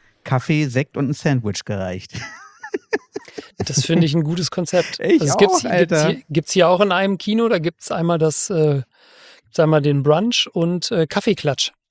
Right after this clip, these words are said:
Speaker 2: Da kriegst du dann
Speaker 1: Mhm.
Speaker 2: Kuchen all you can eat, <laughs> wenn's gut läuft.
Speaker 1: <laughs> Ah ja. Ich erinnere mich nur an Sinister, das war eine Zeit lang für Ges, Lee, mich und hier Isa, Nora und so weiter, äh,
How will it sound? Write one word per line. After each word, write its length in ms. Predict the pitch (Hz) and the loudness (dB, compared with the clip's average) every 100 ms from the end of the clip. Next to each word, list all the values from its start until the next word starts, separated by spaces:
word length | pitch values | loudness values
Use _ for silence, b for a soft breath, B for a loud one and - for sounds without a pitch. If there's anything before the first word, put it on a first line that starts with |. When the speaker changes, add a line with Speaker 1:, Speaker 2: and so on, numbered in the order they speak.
| - | -14
Speaker 2:
Da 80 | - | -4
kriegst 220 | 170 117 | -2 0
du 60 | |
dann 120 | 160 202 | 0 0
Speaker 1:
Mhm. 20 | |
Speaker 2:
Kuchen 240 | 196 165 | 0 2
all 160 | 151 147 | 2 0
you 80 | 143 | 0
can 180 | 151 151 | 0 0
eat, 240 | 147 - - | -2 -4 -8
<laughs> 100 | - | -6
wenn's 260 | 143 175 147 | 0 0 2
gut 180 | 151 | 2
läuft. 340 | 139 160 190 - | 2 2 0 -4
Speaker 1:
<laughs> 40 | 226 | 0
Ah 160 | 120 | 0
ja. 220 | 123 113 95 _ _ _ B B B B B | 2 0 -4 _ _ _ B B B B B
Ich 180 | - - | -8 -2
erinnere 340 | 143 139 139 | 0 2 2
mich 200 | 131 120 | 2 2
nur 160 | 127 123 | 2 2
an 200 | 110 110 | 0 -2
Sinister, 580 | - 139 143 135 135 113 | -2 0 0 0 0 -2
das 140 | 104 | 0
war 100 | 117 | 0
eine 180 | 143 131 | 2 0
Zeit 300 | - 123 - | 0 -2 0
lang 140 | 123 | -2
für 380 | - 120 113 113 b b b b b - | 0 0 2 0 b b b b b -2
Ges, 480 | 123 127 123 - _ _ _ - | 2 2 -2 -14 _ _ _ -4
Lee, 500 | 117 123 131 127 127 - _ _ | 0 4 4 4 2 -4 _ _
mich 360 | 117 120 123 - | 0 2 0 -4
und 360 | 110 110 - | -2 -2 -2
hier 200 | - 135 | -2 -2
Isa, 360 | 147 139 131 127 | 0 -2 0 2
Nora 340 | 123 135 135 | 2 2 0
und 140 | 117 113 | 0 -2
so 140 | 117 | -4
weiter, 500 | 120 113 123 117 117 113 | -4 -2 0 0 -2 -2
äh, 160 | 107 | -4